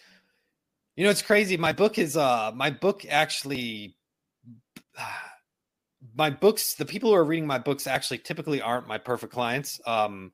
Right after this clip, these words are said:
but I like writing the books, but, uh, my perfect clients, um, are actually very big businesses. Uh, I've been shifting more away from books and focusing more on my freelance writing, um, over the past couple years.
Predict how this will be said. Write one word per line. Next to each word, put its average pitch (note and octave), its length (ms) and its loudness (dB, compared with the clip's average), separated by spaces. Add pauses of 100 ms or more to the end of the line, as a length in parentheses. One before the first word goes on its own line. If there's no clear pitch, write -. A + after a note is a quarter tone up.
(580)
but C#3+ 120 6
I B2+ 80 6
like C#3+ 260 0
writing C#3+ 300 2
the D3 60 0
books, F3 480 0 (320)
but, C3 180 0 (600)
uh, D3 140 6
my C#3 380 0 (280)
perfect F3+ 360 2
clients, C#3 600 -4
um, A#2 520 -4
are B2 100 -6
actually B2 520 -2
very B2 280 0
big A2 320 -4
businesses. G2 760 -8 (300)
Uh, G2+ 400 0 (680)
I've C#3 360 2 (440)
been D3+ 120 -2
shifting G#3 460 2
more D3+ 300 2
away D3+ 240 2
from D3+ 240 -6
books D3 300 -4
and C3 120 -10
focusing C3+ 440 -6
more A#2+ 200 -2
on B2 100 -2
my A2+ 140 -4
freelance A#2 520 -6
writing, B2 400 -4 (340)
um, G#2+ 480 -6 (100)
over A#2+ 180 -6
the A2+ 80 -6
past - 580 -2
couple A#2 220 -6
years. A#2 540 -4